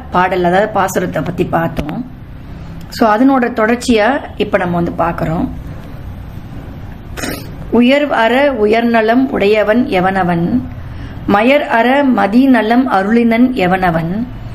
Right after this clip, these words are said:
அயர்வு அரும் அமரர்கள் அதிபதி எவனவன், துயர் அறு சுடர் அடி தொழு எழு என் மனமே"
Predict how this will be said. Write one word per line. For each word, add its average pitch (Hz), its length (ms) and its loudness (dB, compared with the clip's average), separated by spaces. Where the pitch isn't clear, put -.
அயர்வு 277 420 2
அரும் 254 360 2
அமரர்கள் 247 640 2
அதிபதி 226 640 -2
எவனவன், 185 680 0
துயர் 285 340 6
அறு 269 320 2
சுடர் 247 340 2
அடி 214 420 0
தொழு 240 420 2
எழு 233 500 2
என் 233 240 4
மனமே" 180 500 0